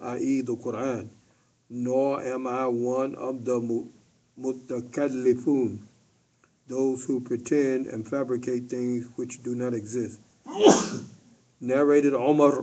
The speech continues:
radiallahu anhu that we have been forbidden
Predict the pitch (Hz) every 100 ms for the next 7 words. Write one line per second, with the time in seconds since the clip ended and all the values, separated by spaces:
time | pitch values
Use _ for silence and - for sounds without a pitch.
0 | 123 135 131 135 131 127 131 135 135 131
1 | 131 135 120 135 139 147 - - _ _
2 | _ _ _ _ - 135 117 120 143 147
3 | 151 131 123 123 - - 143 135 - 123
4 | 117 135 139 147 147 -